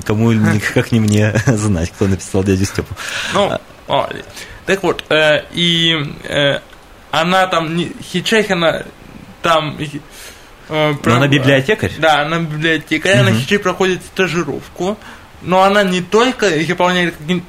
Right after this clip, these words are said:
Speaker 2: формуляры, выдает книги, она сама уже организовывает проект свой, э, она, м, как бы, вся и копировалась, э, с би-,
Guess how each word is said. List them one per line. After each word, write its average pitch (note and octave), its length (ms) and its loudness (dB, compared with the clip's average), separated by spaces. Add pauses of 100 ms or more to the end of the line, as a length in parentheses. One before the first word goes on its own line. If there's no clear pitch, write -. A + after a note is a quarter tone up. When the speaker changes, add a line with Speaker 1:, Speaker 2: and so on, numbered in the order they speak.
(420)
Speaker 2:
формуляры, F3 760 2
выдает E3+ 380 0
книги, F#3 540 0 (300)
она F3 300 0
сама G3+ 480 2
уже D#3+ 260 -4
организовывает E3 720 0
проект F#3+ 600 -2 (180)
свой, F3 400 -4 (640)
э, E3 360 0 (200)
она, F3 500 2 (160)
м, D#3+ 220 -8
как E3+ 200 -4
бы, D3 440 -2
вся F#3+ 160 2
и F#3+ 60 2
копировалась, G3 1300 0
э, B2+ 440 -6
с - 280 -16
би-, D#3+ 200 -6